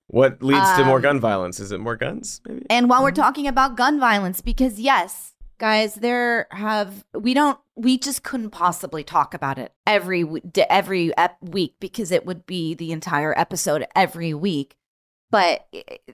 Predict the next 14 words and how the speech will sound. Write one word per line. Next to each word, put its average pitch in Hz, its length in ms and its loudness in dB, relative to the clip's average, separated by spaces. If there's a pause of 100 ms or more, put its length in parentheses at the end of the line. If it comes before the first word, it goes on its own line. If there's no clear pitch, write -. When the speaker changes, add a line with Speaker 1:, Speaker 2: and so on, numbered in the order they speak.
(120)
Speaker 2:
there 254 340 4
are - 300 -4
of, 240 140 0 (300)
<laughs> - 320 -8
so 339 300 2
much 285 200 0
gun 262 140 4
violence 214 360 2
just 254 220 -8
this 202 240 -12
year. 196 260 4
We're 214 300 0
in 196 140 -4
April. 196 640 -2